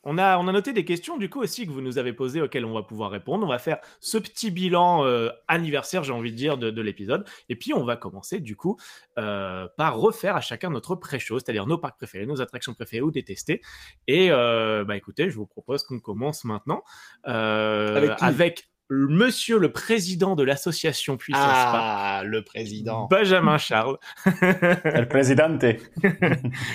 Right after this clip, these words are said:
Speaker 1: Ou, euh, écoute, on va faire, on va faire chacun notre tour, euh, chaque question, hein. Euh, Benji, est-ce que tu peux, euh, nous dire, euh, est-ce que tu te rappelles de quel est ton, quel était ton parc préféré, euh, au début du podcast ?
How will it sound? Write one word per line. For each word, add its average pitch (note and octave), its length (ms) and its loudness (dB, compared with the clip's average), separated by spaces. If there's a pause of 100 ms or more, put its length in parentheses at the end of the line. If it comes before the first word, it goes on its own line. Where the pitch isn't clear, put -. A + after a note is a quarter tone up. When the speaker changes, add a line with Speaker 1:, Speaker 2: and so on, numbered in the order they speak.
(140)
Speaker 1:
Ou, F3 180 6
euh, B2+ 460 4
écoute, E3+ 360 -2
on D#3+ 100 2
va E3 40 4
faire, F3+ 260 2
on D3+ 60 -2
va C3+ 60 -2
faire E3 180 -4
chacun C3 320 -6
notre B2 160 -8
tour, C#3 220 -2
euh, A2+ 80 0
chaque - 260 -8
question, D#3 420 -2
hein. C3 200 0
Euh, A2 80 0
Benji, B2 380 -4
est-ce B2+ 160 -4
que D#3 100 -6
tu C3+ 180 -10
peux, C#3+ 260 0
euh, G#2+ 100 0 (380)
nous C3 220 -4
dire, D3 340 2
euh, A2 580 0
est-ce A#2+ 120 -6
que C#4+ 80 -8
tu - 140 -12
te - 60 -16
rappelles E3+ 340 0
de C3 80 0
quel D3+ 220 -4
est - 160 -8
ton, A2+ 380 -8
quel B2 120 -8
était D3+ 140 -10
ton A#2 120 -12
parc C#3+ 260 -8
préféré, D#3 680 -2
euh, A2+ 240 0
au G#2+ 120 0
début D3+ 320 -2
du B2 120 -10
podcast ? - 580 -10